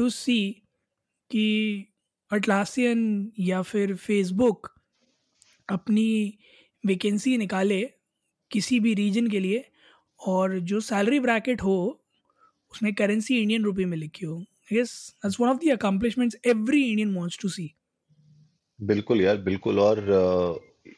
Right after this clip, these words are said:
Speaker 2: इसकी अगर मैं बात करूं Foxconn की, और जो प्लान कर रहे हैं ये लोग, अ, इस फैसिलिटी को,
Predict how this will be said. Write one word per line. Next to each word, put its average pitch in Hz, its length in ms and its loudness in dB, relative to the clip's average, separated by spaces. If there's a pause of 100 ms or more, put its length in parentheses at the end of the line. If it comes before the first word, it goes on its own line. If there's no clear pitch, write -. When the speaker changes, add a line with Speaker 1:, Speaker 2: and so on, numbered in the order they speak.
Speaker 2:
इसकी 120 320 2
अगर 123 200 4
मैं 131 160 0
बात 104 280 4
करूं 107 220 0 (600)
Foxconn 110 520 2
की, - 400 -6
और 95 160 -2
जो 95 280 0
प्लान 113 360 4
कर 135 160 4
रहे 123 200 2
हैं 120 60 -2
ये 113 100 0
लोग, 110 420 0
अ, 92 240 4
इस 95 320 -2
फैसिलिटी 107 580 0
को, - 300 -2